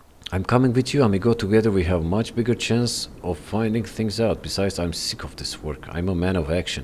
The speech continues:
a man of adventure. Here I'm tied down to p-,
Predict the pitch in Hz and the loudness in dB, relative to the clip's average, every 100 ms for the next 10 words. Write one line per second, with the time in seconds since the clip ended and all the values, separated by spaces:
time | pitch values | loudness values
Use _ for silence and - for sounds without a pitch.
0 | - 82 90 92 78 80 76 90 85 69 | -4 -2 0 0 0 -2 -2 -4 -4 -8
1 | 60 - 95 87 80 71 - 90 87 90 | -12 -2 -2 0 -2 -4 -6 0 2 0
2 | 87 - - - - - 90 95 107 - | -2 -12 -20 -20 -18 -2 0 2 0 -4
3 | 85 - - - 85 | -10 -12 -4 -4 -2